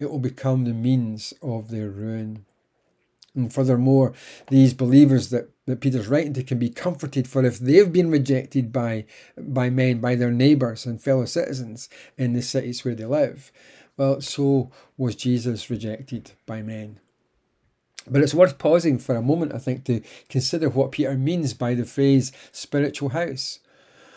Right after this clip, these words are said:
One of the ways that Christians, uh, stood out in the first century was that, unlike their neighbours, in fact, for several centuries,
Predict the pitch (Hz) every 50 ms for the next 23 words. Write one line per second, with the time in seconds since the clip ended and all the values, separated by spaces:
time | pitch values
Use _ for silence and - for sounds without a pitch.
0 | - - - 147 151 170 170 165 147 135 139 143 131 135 143 139 - - 139 131
1 | - - 135 123 120 113 - - - - _ _ - 127 117 117 117 113 - -
2 | _ - - - 156 156 127 131 135 156 165 143 143 135 127 123 - - 131 -
3 | - - - 143 156 165 - - 131 123 123 127 127 127 123 104 113 127 123 -
4 | - - - - - - - 147 165 175 170 156 143 139 135 135 127 131 123 117
5 | 117 117 135 175 196 180 - 123 - - 123 123 - - - _ _ - _ _
6 | _ _ - 131 131 131 - 135 127 131 - 131 - - 147 151 175 165 156 -
7 | - 131 123 123 - - 120 113 110 -